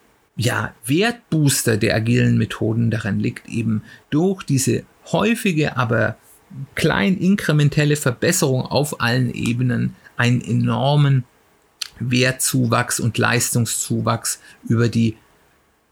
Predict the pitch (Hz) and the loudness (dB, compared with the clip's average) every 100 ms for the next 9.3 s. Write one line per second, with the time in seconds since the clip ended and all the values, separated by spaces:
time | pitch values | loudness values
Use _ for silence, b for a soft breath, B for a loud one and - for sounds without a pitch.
0 | _ - 113 110 - - 117 117 110 110 | _ -2 0 2 0 -2 0 -2 -2 -2
1 | 113 139 160 147 - 139 143 131 120 151 | 0 0 0 -2 -2 -2 0 -2 -2 -6
2 | - 104 127 123 151 185 170 - 135 - | -4 -2 0 0 -2 -2 -4 -2 -2 -4
3 | - 120 113 151 175 147 - - 165 151 | -4 -4 0 0 0 -2 -2 0 2 2
4 | 131 - 143 139 165 160 151 147 - 135 | 0 -2 -2 0 2 0 0 0 0 -4
5 | - 135 123 113 151 - 139 127 113 - | -2 -2 0 0 0 -2 -4 -2 -2 0
6 | 127 131 120 104 170 190 143 127 127 117 | 0 0 0 0 2 2 2 0 0 0
7 | 120 120 117 110 113 110 - 120 - B | 0 0 -2 -2 -2 -2 -2 -4 -4 B
8 | 156 B - 120 143 143 - 139 127 - | -8 B -2 0 2 0 -2 0 0 0
9 | 123 - | -4 -6